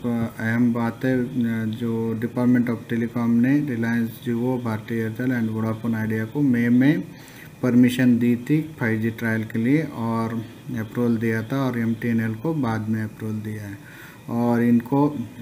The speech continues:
इनके साथ साथ परमिशन दिया था six मंथ्स trial के लिए टेलकॉम Gear Market, एक Ericsson,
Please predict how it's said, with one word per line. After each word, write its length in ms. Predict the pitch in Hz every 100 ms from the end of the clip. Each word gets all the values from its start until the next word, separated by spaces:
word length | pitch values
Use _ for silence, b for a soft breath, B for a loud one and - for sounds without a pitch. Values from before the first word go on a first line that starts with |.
| - - - - - -
इनके 200 | 113 113
साथ 200 | 127 120
साथ 200 | 113 123
परमिशन 760 | 123 127 113 120 117 120 120
दिया 240 | 117 117 117
था 340 | 143 156 156 -
six 220 | 131 120 - 127
मंथ्स 760 | 120 117 117 117 113 113 -
trial 260 | 117 117 113
के 160 | 113
लिए 160 | 120 135
टेलकॉम 580 | 135 120 113 - 123 120 - B B B B 127
Gear 200 | 120 120
Market, 440 | 120 117 - 123
एक 160 | 120 120
Ericsson, 640 | 131 123 127 123 131 127